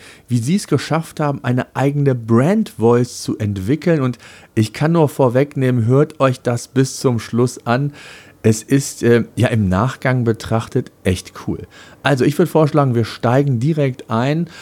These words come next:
und bleibt alle gesund und, äh, auf geht's.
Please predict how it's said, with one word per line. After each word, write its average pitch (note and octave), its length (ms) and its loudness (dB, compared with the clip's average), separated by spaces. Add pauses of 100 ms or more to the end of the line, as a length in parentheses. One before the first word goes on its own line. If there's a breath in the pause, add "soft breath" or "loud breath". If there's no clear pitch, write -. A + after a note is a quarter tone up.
(320 loud breath)
und A#2+ 360 -2
bleibt A#2 200 -2
alle A#2+ 140 0
gesund C#3+ 500 2
und, C3 520 -2
äh, A#2+ 220 2 (500)
auf - 160 -4
geht's. - 260 -10